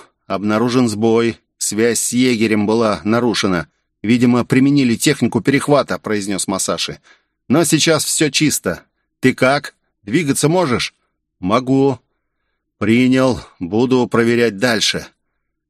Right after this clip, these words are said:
Пролежав минут пять в совершенно непонятных чувствах, я словил вторую порцию странных ощущений. Мне стало больно от того, что я увидел свою семью в другом мире,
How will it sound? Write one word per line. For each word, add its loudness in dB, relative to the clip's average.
Пролежав 0
минут 0
пять -2
в -8
совершенно 0
непонятных 0
чувствах, -2
я 0
словил 0
вторую 2
порцию 0
странных -2
ощущений. -4
Мне 2
стало 0
больно 0
от -10
того, -2
что -4
я 2
увидел -2
свою -2
семью 0
в -8
другом 0
мире, -2